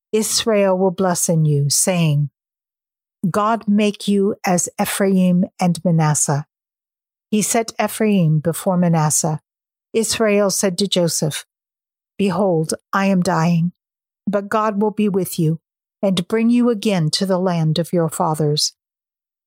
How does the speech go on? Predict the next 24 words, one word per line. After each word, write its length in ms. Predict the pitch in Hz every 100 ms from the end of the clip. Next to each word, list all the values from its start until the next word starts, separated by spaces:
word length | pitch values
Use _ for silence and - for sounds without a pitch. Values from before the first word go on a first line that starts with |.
| _
Moreover, 640 | 196 214 190 180 165 160 -
I 120 | 202 202
have 220 | 185 165
given 300 | 220 226 220
to 160 | -
you 160 | 202 196
one 280 | 180 208 220
portion 580 | - 208 175 170 160 -
above 320 | 190 185 190 208
your 120 | 190
brothers, 540 | 185 170 160 160 - - _ _ -
which 140 | 196 196
I 80 |
took 260 | 185 220 220 -
out 180 | 220
of 80 | 226
the 140 | 233 220
land 400 | 196 170 165 -
of 160 | 180
the 160 | 196 190
Amorite 560 | 185 170 160 165 - -
with 220 | 196 -
my 160 | 190 196
sword 540 | - 101 90 165